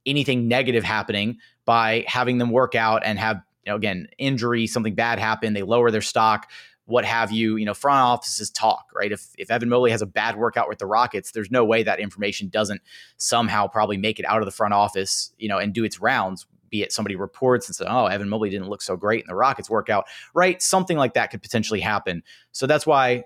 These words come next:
these guys, they're not working out. And looking, looking down, down the line, some of these quotes from, from Evan Mobley, um, he did have a really strong quote. He said, "I think I'll be a genera-, generational player that no one has really seen before.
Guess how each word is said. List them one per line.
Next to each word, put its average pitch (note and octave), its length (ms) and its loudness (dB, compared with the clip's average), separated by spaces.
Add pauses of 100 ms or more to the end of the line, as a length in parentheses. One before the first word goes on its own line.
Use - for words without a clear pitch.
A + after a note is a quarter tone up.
(100)
these A#2 140 -6
guys, A2+ 360 0
they're A2+ 120 -2
not A#2+ 160 2
working C3 300 2
out. G#2+ 280 0 (800)
And C3 420 2 (160)
looking, F3 480 0
looking D#3+ 360 0
down, B2+ 560 2
down B2+ 160 2
the A#2 80 0
line, A2+ 420 2 (320)
some E3+ 160 0
of - 20 4
these D3 120 4
quotes C#3 400 2
from, A#2+ 480 2
from B2 180 -4
Evan A#2+ 220 2
Mobley, B2+ 600 4
um, A2 480 4
he F3+ 80 -2
did G3+ 120 2
have F#3 100 4
a C#3 60 2
really C#3 180 6
strong B2+ 300 2
quote. B2+ 120 6
He A#2 40 2
said, A#2 200 0
"I B2+ 100 0
think C#3+ 160 0
I'll C3 60 4
be B2+ 120 0
a A#2 40 4
genera-, C3+ 540 2 (100)
generational E3+ 560 2
player C3 240 4
that A2+ 140 0
no B2 180 4
one C3 120 2
has G#2+ 160 -6
really A#2 140 2
seen D3+ 280 -2
before. C3+ 400 4